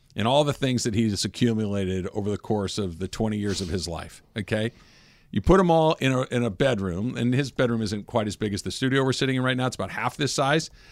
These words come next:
But imagine if you put everything that you had in twenty years in that room and then took it and shook it as hard as you could. Like, you pick it up in a shoebox and just shook it and then just let it go. That's what his bedroom looks like.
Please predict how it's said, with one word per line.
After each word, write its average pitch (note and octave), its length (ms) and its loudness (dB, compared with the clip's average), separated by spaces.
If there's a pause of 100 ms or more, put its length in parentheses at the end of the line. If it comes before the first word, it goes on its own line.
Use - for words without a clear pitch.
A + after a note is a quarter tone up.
(200)
But A2+ 100 0
imagine D#3+ 340 4
if C#3 60 0
you C3+ 60 0
put B2 240 0
everything E3+ 480 2
that C3+ 160 -2
you B2 80 4
had B2+ 160 2
in A2 80 -2
twenty A#2+ 260 -2
years E2+ 300 -4
in A2 180 -2
that A2+ 180 0
room G#2 240 0 (280)
and C3 120 2
then C3 120 0
took D3+ 160 0
it - 80 -6 (120)
and - 160 -2
shook - 520 6
it - 100 -2 (100)
as C#3 200 2
hard B3 320 8
as G#3 140 8
you A3 100 6
could. A#2+ 320 4
Like, B2+ 160 -2
you E3+ 80 0
pick A#3 200 6
it A#3 80 8
up G#3 120 2
in F#3 60 4
a E3+ 40 2
shoebox E3 540 2
and D#3 80 -2
just D3+ 160 -2
shook G#3 260 2
it G#3 140 4 (220)
and D#3+ 180 4
then F3 160 6
just D#3+ 200 6
let D3 320 6
it E3 140 0
go. F3+ 320 6 (360)
That's D#3+ 260 4
what D3 100 4
his B2+ 140 0
bedroom A2 360 4
looks F2 200 -4
like. - 260 -4